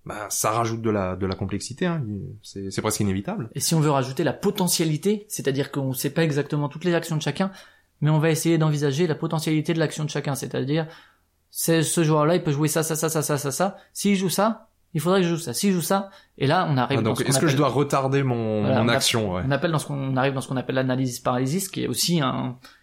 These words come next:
Speaker 2: quelque chose qu'on trouve dans les jeux velus, même si on peut la retrouver, euh, dans, dans des jeux plus, plus, plus simples. Mais, euh, c'est aussi quelque chose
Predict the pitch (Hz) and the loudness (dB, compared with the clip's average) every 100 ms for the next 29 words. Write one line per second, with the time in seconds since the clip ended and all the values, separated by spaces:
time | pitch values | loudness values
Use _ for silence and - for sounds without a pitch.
0 | _ 139 180 165 143 151 135 131 127 123 | _ -6 -6 -6 -6 -2 0 0 0 0
1 | 123 139 196 151 - 120 120 - 127 127 | 0 0 2 0 -2 -6 -8 -8 -6 -2
2 | 123 123 123 123 120 120 120 123 120 123 | -2 -4 -6 -8 -6 -8 -8 -8 -6 -6
3 | - 131 - - 127 127 - 127 185 202 | -6 -8 -6 -6 -6 -6 -10 -2 -2 -2
4 | - - - - _ _ - 131 123 117 | -6 -20 -20 -20 _ _ -2 2 4 2
5 | 120 - 123 139 156 135 170 - | 0 -4 -4 -4 -6 -2 -2 -2